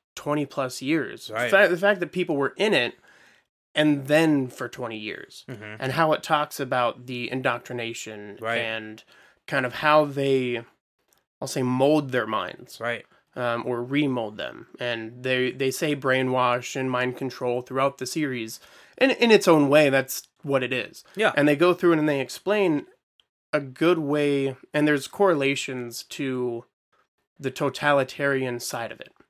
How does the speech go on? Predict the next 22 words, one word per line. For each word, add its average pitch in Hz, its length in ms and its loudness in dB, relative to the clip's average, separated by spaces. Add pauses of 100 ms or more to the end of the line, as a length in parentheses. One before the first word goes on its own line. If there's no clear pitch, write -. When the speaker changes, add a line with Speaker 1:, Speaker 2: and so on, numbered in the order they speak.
Speaker 2:
Yeah. 120 260 -4 (380)
Speaker 1:
Um, 120 320 -2
have 139 160 -2
you 151 120 4
ever 143 520 2 (160)
listened 139 460 -2
to 135 300 -4
George 131 300 -2
Orwell's 127 440 -2
nineteen 123 300 -6
eighty-four? 123 440 -8 (320)
Speaker 2:
I'm 156 360 2
familiar 170 460 -2
with 165 100 0
nineteen 165 300 -8
eighty-four, 160 580 -2
but 131 360 0
I, 113 180 -8 (580)
it's 127 140 -14
been 127 200 -6
so 113 240 -8
long. 101 380 -10